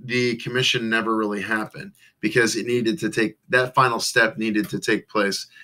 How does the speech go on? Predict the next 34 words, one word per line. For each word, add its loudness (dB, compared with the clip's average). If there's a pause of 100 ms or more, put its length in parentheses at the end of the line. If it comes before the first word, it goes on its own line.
(120)
in 0
order 6
for -4
people 0
like 2
William -2
Marbury 4 (320)
to 0
get 4
their 2
new 0
jobs. 2 (240)
So 2 (220)
he 4
was 2
supposed -2
to 0
get 0 (580)
this 2
Justice 0
of -2
the 0
Peace -2
for -10
the 2
District -6
of -10
Columbia, -2 (760)
but -6
his -6
commission -2
was -6
not -4
delivered. 0